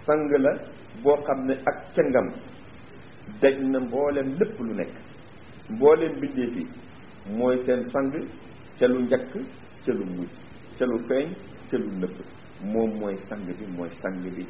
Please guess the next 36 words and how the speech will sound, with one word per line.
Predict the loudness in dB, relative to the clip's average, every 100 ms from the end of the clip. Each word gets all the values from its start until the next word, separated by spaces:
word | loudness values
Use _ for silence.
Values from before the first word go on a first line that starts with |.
| -2
nekkam | 4 4 4 -2
bi | 0 -2 0
sang | 0 0
bi | -2 -4 -6 -12
ci | 0 2
la | 4
ñëpp | 2 0
di | -4
xéwloo | -2 -2 0 -2
ci | -6
moom. | -10 -12 -14 -18 -18 -18 -18 -18 -18 -18 -18 -18 -18 -16 -16 -18 -18 -18 -18 -18 -18 -18 -4
Alhamdulillahi | -4 -4 -8 -10 -8 -8 -6 -4 -4 -6
haqqa | -10 -8 -10 -8
hamdihi | -6 -4 -4
ala | -2 -2
siyaadatihi | -2 -4 -6 0 2 2 -2 -6 -6 -6 2
lana, | 4 8 6 4 -10 -16 -12 -4
ñoo | -4
ngi | -2 -2
sang, | -2 -2 -6 -12 -18 -14 -2
sant | -2 0
Yàlla | 4 4 2
dëgg | -4 -4 -4
dëgg | -4 -4 -8 -12 -4
cant | 2 2 2 0 0 -4 -14 -16 -16 -16 -16 -16 -8 0
bi |
nga | 4 4
xamee | 4 4 2
ne | 2
yonent | 0 0 -2 -6
bi |
nekk | -4 -4 -4
na | -6
di | -8 -8
sunu | -6 -4
sang, | -2 -2